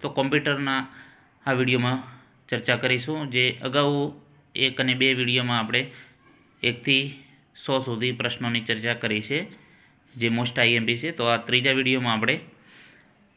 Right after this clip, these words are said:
એકસો એકથી એકસો પચાસ સુધી પ્રશ્નોની ચર્ચા કરીશું. તો ચાલો મિત્રો, સ્ટાર્ટ કરીએ. દસ ચોવીસ બિટ્સ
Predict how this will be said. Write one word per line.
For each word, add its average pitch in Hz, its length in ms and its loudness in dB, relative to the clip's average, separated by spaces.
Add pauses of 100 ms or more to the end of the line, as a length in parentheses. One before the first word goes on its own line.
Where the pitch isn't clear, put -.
(160)
એકસો 123 260 -2
એકથી 143 760 0
એકસો - 220 -6
પચાસ 120 360 0
સુધી 117 280 -6 (800)
પ્રશ્નોની 117 460 0
ચર્ચા 113 300 0
કરીશું. 107 400 -2 (160)
તો 113 60 -8
ચાલો 117 240 0
મિત્રો, 110 260 0
સ્ટાર્ટ 113 340 0
કરીએ. 120 260 0 (840)
દસ 147 260 6
ચોવીસ 156 240 6
બિટ્સ 143 380 2